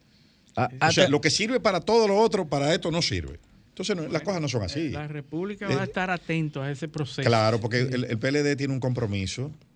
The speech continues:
Speaker 2: primero con su militancia de base, que, que es a quienes los partidos, quienes componen los partidos y a quienes los partidos se deben, porque son los que, lo, lo que motorizan, eh, todos los partidos.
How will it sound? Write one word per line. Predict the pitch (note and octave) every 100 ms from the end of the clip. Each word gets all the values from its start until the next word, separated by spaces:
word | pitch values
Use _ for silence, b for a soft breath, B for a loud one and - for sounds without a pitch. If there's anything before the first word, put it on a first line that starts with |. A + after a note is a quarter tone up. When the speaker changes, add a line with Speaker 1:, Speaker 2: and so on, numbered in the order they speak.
| _ _ _ _ _
Speaker 2:
primero | A#2 G2 G2 A#2+ E3 F3 -
con | A#2
su | - F#2+
militancia | F2 E2+ D#2+ E2+ D#2+ C3 E3 - -
de |
base, | E2+ D#2 D#2+ F3 - _ -
que, | - E2 F2 F#2 -
que | F2+
es | F#2+
a |
quienes | F#2+ F#2+ F2+
los | E2+
partidos, | D#2+ D2+ F#2+ G2 F#2 b b b b b _ _ _ -
quienes | C3 A2+
componen | G2+ F2+ D3+
los | D#3
partidos | - B2+ F3+ F#3 -
y | B2+
a |
quienes | - A2 G#2
los |
partidos | F#2+ E2 A#2+ A#2+
se | G2
deben, | F#2+ D#2+ D2+ E2 - - - - - - _ _ _ _
porque | - F2+
son | G2
los | G#2 G2+
que, | G#2 F2 D#2+
lo, | F#2+ E2+
lo | F#2
que | - E2
motorizan, | E2 D#2+ D#2+ A2+ - D#2 D2 - -
eh, | E2+
todos | A2+ F2+ D#2+
los | D2+
partidos. | D#2 F2 D2